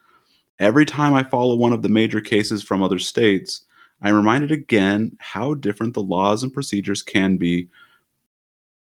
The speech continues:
So this podcast is focused on how we do things in Arizona, but of course we will take a comparative look at how other states and the federal system work as well.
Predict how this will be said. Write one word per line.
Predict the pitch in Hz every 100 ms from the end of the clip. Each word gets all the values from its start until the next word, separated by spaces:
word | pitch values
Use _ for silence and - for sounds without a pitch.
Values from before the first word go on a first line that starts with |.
| _
So | - 101
this | 123 170
podcast | - 120 123 - 135 135
is | 147
focused | - 92 90 101 98
on | 92
how | - 107
we | 120
do | 110 117
things | 117 117
in | 110
Arizona, | 107 98 98 120 123 80 - - - - -
but | -
of | 143
course | - 160 160
we | 135
will | 120
take | 123
a | 127
comparative | 120 104 - 123 139
look | 117 104
at | 101
how | 95 95
other | 110 143
states | - 110 110 -
and | 98 147
the | 139
federal | - 110 101
system | - 101 - 95
work | 90 90
as | 87
well. | 87 82 80